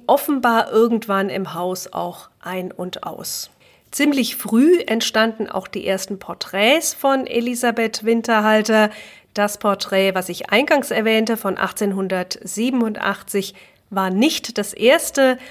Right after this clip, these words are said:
aber vermutlich wohl das erste großformatige.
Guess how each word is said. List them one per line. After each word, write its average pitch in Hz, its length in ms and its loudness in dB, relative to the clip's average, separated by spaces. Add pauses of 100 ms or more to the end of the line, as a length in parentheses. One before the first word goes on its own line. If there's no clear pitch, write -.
(440)
aber 214 500 4
vermutlich 208 500 -2
wohl 196 100 0
das 190 160 -2
erste - 380 -4
großformatige. 190 1120 -6